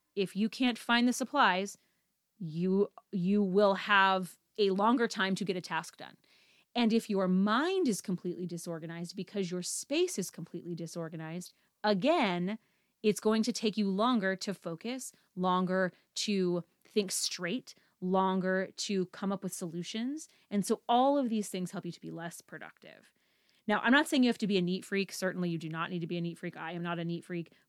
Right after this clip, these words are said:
But having systems in place, having these organizational systems in your life,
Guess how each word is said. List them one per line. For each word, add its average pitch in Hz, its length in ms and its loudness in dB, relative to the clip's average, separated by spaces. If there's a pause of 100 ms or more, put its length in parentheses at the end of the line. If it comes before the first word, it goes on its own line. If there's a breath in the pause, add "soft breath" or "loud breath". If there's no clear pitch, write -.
But 202 220 4 (160 soft breath)
having 262 300 2
systems 208 460 -2
in 185 120 -2
place, 190 500 -8 (120)
having 196 380 0
these 180 480 0
organizational 175 1040 -2 (320)
systems - 580 -2
in 185 280 0
your 175 340 -4
life, 185 420 -2